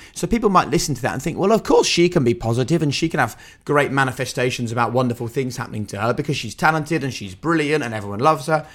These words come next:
What if people are listening to this and they're struggling for positivity? They're struggling to see the way forwards. How do they start to manifest good stuff?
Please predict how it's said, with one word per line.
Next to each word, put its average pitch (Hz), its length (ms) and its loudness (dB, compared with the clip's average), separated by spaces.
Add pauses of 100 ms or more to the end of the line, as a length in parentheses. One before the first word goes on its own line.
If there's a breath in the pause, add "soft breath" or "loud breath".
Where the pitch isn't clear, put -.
(440 loud breath)
What 240 180 6
if 233 120 -2
people 185 320 4
are - 20 4
listening 156 380 2
to 113 80 -6
this 110 220 -2
and 170 100 -2
they're 202 80 2
struggling 202 640 2
for 98 160 -8
positivity? 113 640 0
They're 123 120 2
struggling 208 460 2
to - 80 -8
see 139 180 0
the 117 120 2
way 110 140 0
forwards. 107 380 -2
How 208 220 0
do 180 140 0
they 143 460 0 (220 loud breath)
start - 680 4 (300 soft breath)
to 139 120 0
manifest 123 840 0 (220 soft breath)
good 143 180 4
stuff? - 440 2